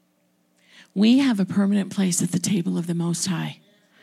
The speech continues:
Permanent place at the table of the Most High. And when we settle for anything less, we are living way below our station. As children of God, we live with the best.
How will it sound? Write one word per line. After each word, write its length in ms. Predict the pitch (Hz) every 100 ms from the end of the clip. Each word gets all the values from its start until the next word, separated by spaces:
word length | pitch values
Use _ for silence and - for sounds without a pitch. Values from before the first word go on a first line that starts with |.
| _ _ _ - -
Permanent 640 | - 233 294 320 247 180 180
place 460 | 170 156 156 - -
at 140 | 196
the 80 | 190
table 360 | 180 202 190 202
of 100 | 185
the 100 | 190
Most 300 | 190 180 -
High. 280 | 175 170 170 - - - - -
And 140 | 208 208
when 160 | 214
we 100 | 240
settle 320 | 254 269 202
for 160 | 190 -
anything 480 | - 214 220 226 214
less, 320 | 196 208 -
we 80 | 208
are 100 | 190
living 340 | 185 190 190
way 160 | 185 196
below 280 | 196 196 180
our 140 | 180
station. 580 | - 185 170 - 180 175 - _ _ _ _ - - -
As 220 | 208 -
children 460 | - 254 226 247 269
of 160 | 254
God, 480 | 208 185 180 185 175
we 440 | 185 202 196 214 190
live 400 | 185 185 180 175
with 140 | 185 185
the 80 |
best. 480 | 180 180 160 - -